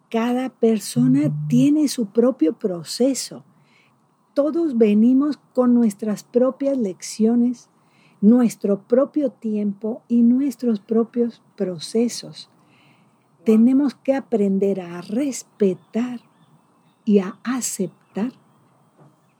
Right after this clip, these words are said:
Speaker 1: los tiempos y las lecciones y los procesos de las demás
Speaker 2: Cada
Speaker 1: personas. Exactamente.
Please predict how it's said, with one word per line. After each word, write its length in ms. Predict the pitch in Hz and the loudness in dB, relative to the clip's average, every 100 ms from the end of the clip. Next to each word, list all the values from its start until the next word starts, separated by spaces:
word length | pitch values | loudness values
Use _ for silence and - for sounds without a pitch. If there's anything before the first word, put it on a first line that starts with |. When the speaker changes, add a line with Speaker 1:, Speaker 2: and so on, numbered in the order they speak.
| _ | _
Speaker 1:
los 340 | - 247 - - | -4 -2 -4 -10
tiempos 580 | 175 165 151 220 - _ _ - _ _ _ _ _ _ _ _ | -10 -10 -10 -12 -12 _ _ -20 _ _ _ _ _ _ _ _
y 160 | 262 269 | -8 -6
las 220 | 196 180 | -8 -6
lecciones 640 | 254 - - 165 165 208 | -8 -8 -12 -10 -10 -8
y 140 | 294 233 | 0 2
los 200 | 214 196 | 2 0
procesos 680 | - 277 - 165 - 202 202 | -4 -4 -4 -6 -4 -4 -2
de 100 | 185 | -4
las 180 | 156 | -6
demás 300 | 165 165 160 | -10 -8 -8
Speaker 2:
Cada 80 | - | -6
Speaker 1:
personas. 760 | 196 170 - 214 262 226 147 - _ _ _ - | -4 -4 0 2 4 2 -2 -18 _ _ _ -4
Exactamente. 1120 | 208 208 160 143 - 180 202 247 - 143 | -4 -4 -12 -14 -14 -4 -2 -2 -4 -16